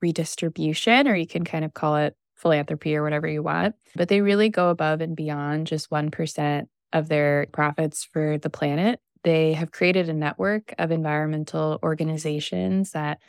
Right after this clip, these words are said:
every store of theirs can donate to, every employee of theirs can donate to, and they regularly give a lot of funding to empower grassroots environmental organizations to capacity build. In addition to that, I mean, there's a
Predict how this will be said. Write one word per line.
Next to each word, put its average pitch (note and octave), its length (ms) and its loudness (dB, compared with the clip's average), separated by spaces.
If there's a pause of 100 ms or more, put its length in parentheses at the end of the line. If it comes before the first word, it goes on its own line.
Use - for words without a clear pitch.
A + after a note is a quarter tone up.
(160)
every D#3+ 280 2
store G#3 400 4
of G#3 120 2
theirs G3 280 4
can G3 180 -2
donate F3+ 400 0
to, F3 360 0
every D#3 200 -4
employee F#3 460 2
of F#3 100 0
theirs E3+ 240 0
can F3 140 -6
donate D#3+ 360 -4
to, D#3 380 0 (180)
and E3+ 160 2
they F3 100 4
regularly E3+ 600 0
give D3+ 500 -2
a E3+ 120 -4
lot D3 360 -4
of E3 100 -6
funding D#3 560 -2
to D3+ 540 -4
empower D3+ 920 0
grassroots D3+ 480 -2
environmental D3+ 560 -2
organizations D3+ 640 -2
to - 100 -6
capacity - 460 -4
build. C4 320 2 (240)
In G3 120 6
addition G#3+ 380 6
to G#3+ 100 2
that, E3 400 4
I E3+ 60 -4
mean, D#3+ 320 -2 (220)
there's B3+ 140 6
a C4 60 4